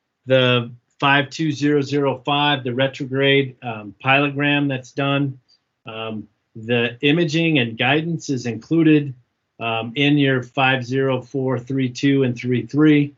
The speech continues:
um, but the actual injection, the fi-, the five two zero zero five is not, um, technically, uh, but there are some payers that are bundling those things. Um, I do,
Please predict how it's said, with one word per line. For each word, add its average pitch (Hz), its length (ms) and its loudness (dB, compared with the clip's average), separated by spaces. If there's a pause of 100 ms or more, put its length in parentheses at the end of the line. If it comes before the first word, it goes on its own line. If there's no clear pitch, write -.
(460)
um, 110 220 -8
but 143 380 2 (380)
the 131 200 0
actual 131 680 -2
injection, 123 800 -2
the 120 160 -6
fi-, 135 300 -4
the 117 200 -8
five 131 260 -2
two 131 180 -4
zero 123 280 0
zero 117 340 -2
five 120 360 -2
is 101 220 -8
not, 147 420 2 (520)
um, 110 520 -6
technically, 160 760 -2 (440)
uh, 104 180 -10 (100)
but 127 160 -2
there 127 180 4
are 143 160 4
some 139 220 -2
payers 135 460 0
that 127 140 -2
are 120 100 0
bundling 117 580 -4
those 104 260 -12
things. - 380 -20 (400)
Um, 107 360 -12
I 120 160 0
do, 165 580 2